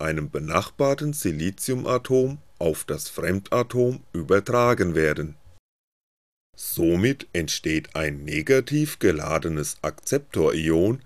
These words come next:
und ein positiv geladenes Siliziumion. Die dazu notwendige Trennung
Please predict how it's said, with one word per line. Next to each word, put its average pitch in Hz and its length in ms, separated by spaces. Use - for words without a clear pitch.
und 87 260
ein 78 200
positiv 131 800
geladenes 98 840
Siliziumion. 82 1300
Die 82 180
dazu 98 600
notwendige 87 800
Trennung 123 580